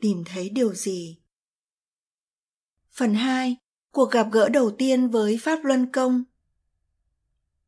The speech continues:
Một ngày nọ năm một nghìn chín trăm chín mươi ba, mẹ tôi, vốn là người rất thích tập khí công để rèn luyện sức khỏe, đã nói với tôi về Pháp Luân Công và cuốn sách chỉ đạo tu luyện của pháp môn này.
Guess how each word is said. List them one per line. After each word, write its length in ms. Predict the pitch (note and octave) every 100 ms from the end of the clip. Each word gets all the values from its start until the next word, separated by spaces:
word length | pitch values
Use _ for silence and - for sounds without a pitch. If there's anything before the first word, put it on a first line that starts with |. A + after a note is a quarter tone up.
| _
Một 140 | C4 A#3+
ngày 220 | A#3+ A3
nọ 340 | G#3+ A3 G3
năm 200 | G#3 C4+
một 120 | B3+ G3+
nghìn 340 | G3+ G#3 F3+
chín 300 | - G3+ G#3
trăm 280 | A3+ C4 A#3+
chín 280 | - G#3+ A3
mươi 140 | B3+
ba, 380 | A#3+ B3 B3 A#3+ - _ _ _ _
mẹ 300 | C4 B3 -
tôi, 360 | C4 B3+ B3+ B3+ A#3
vốn 180 | A#3+
là 120 | D4 C#4+
người 340 | A#3 A3 G3
rất 200 | F#3 D#4
thích 140 | E4 F4 -
tập 160 | A3+ -
khí 240 | A3 G#3
công 240 | C#4+ C#4 C4
để 140 | G3
rèn 260 | G#3 G3 F#3
luyện 200 | G3+ -
sức 240 | - D#4+
khỏe, 280 | C4+ A3+ F3+ - _ _ _
đã 120 | A#3+
nói 280 | B3+ A#3+ A3+
với 220 | A#3 G#3+ A3
tôi 240 | C4 C4
về 260 | A#3+ A3 F3+
Pháp 260 | - D4 D4
Luân 180 | C4+
Công 360 | B3+ C4+ C4 C4
và 160 | - A3+
cuốn 240 | G#3+ A3+
sách 160 | A3+ E4+
chỉ 180 | - B3+
đạo 260 | G3 G#3 -
tu 160 | - C4
luyện 320 | B3+ A#3 A3+ -
của 220 | G#3+ E3
pháp 280 | C4+ D#4 D4
môn 200 | C4 B3
này. 320 | G#3 F3+